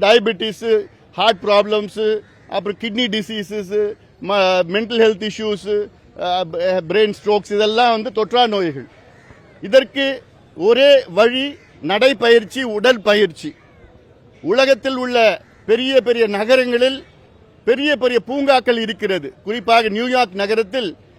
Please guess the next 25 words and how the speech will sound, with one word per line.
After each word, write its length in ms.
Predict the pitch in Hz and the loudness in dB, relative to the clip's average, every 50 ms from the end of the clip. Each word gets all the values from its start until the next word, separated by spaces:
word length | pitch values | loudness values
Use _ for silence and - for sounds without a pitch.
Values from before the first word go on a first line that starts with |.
| _ _ | _ _
சென்ட்ரல் 400 | - 220 240 240 220 254 247 196 - | -2 -2 -2 2 0 0 0 0 0
பார்க் 260 | 214 208 196 170 - 170 202 | 0 0 0 0 -4 -8 -8
எட்நூத்தி 480 | 185 - 254 262 240 180 - 247 233 214 175 151 - _ _ - 165 214 | -8 -6 -6 -8 -8 -6 -8 -8 -6 -6 -8 -8 -12 _ _ -4 -2 -2
எண்பது 300 | 202 214 208 214 196 190 208 240 | -2 0 -2 -2 0 2 0 0
ஏக்கர் 260 | - 247 240 190 160 | 2 0 -2 -2 -2
பரப்பளவில் 480 | 190 202 214 170 202 202 196 185 175 170 | -4 -4 -2 -4 -2 -4 -2 -2 -2 -4
இருக்கிறது. 340 | 165 165 - 165 160 143 - - _ _ _ _ _ - _ - _ _ _ _ _ _ - _ _ _ - _ _ _ _ _ - | -6 -6 -8 -8 -8 -8 -10 -16 _ _ _ _ _ -20 _ -20 _ _ _ _ _ _ -20 _ _ _ -20 _ _ _ _ _ -6
லண்டனில் 440 | 185 220 247 247 262 254 262 254 220 165 | -4 -4 0 0 0 0 0 -2 -2 0
ஹைட் 280 | 190 226 262 269 196 - - | 0 0 -2 -2 -6 -4 -2
பார்க் 240 | 233 214 180 - - 185 | -2 -2 -2 -4 -8 -8
முன்னூத்தி 360 | 202 240 247 254 202 - 240 226 220 | -6 -4 -4 -6 -6 -2 0 0 0
ஐம்பது 300 | 220 214 202 208 180 180 196 233 | 0 0 -2 -4 -2 0 -2 -2
ஏக்கர் 260 | 214 - 240 226 - | 0 -2 -4 -4 -4
பரப்பளவு. 460 | - 214 202 160 185 175 160 - - - _ _ _ _ _ _ _ _ _ _ _ _ _ _ _ _ _ _ - | -6 -8 -4 -4 -4 -4 -4 -6 -8 -16 _ _ _ _ _ _ _ _ _ _ _ _ _ _ _ _ _ _ -12
டெல்லியில 520 | 160 208 240 254 247 262 254 247 247 262 262 262 254 226 - _ _ _ _ _ | -12 -10 -10 -8 -8 -8 -6 -2 0 2 2 0 0 -4 -10 _ _ _ _ _
லோதி 380 | - 180 220 247 262 220 262 240 - - | -6 0 2 2 2 2 0 -6 -4 0
பார்க் 260 | 226 220 214 - - _ _ _ _ _ _ _ _ _ | 0 0 0 -2 -8 _ _ _ _ _ _ _ _ _
கிட்டத்தட்ட 320 | - 208 214 208 208 254 190 - | -8 -6 -6 -2 -2 -2 -2 -2
தொண்ணூறு 280 | 214 226 233 226 214 208 214 | -4 -4 -4 -2 0 0 0
ஏக்கர், 260 | 226 - 233 226 202 180 165 196 | 0 -2 -4 -6 -6 -6 -4 0
மேரோலி 360 | 233 269 269 254 254 247 214 - 233 | 0 2 4 4 2 2 0 0 0
பார்க் 260 | 233 240 233 - - 185 | 0 0 0 -2 -6 -6
இருநூத்தி 300 | 202 208 240 247 185 233 214 208 | -4 -4 -6 -8 -8 -6 -4 -4
நாற்பது 280 | 208 196 202 190 180 196 202 | -4 -4 -4 -4 -4 -4 -4
ஏக்கர், 220 | 160 208 202 - | -4 -6 -8 -8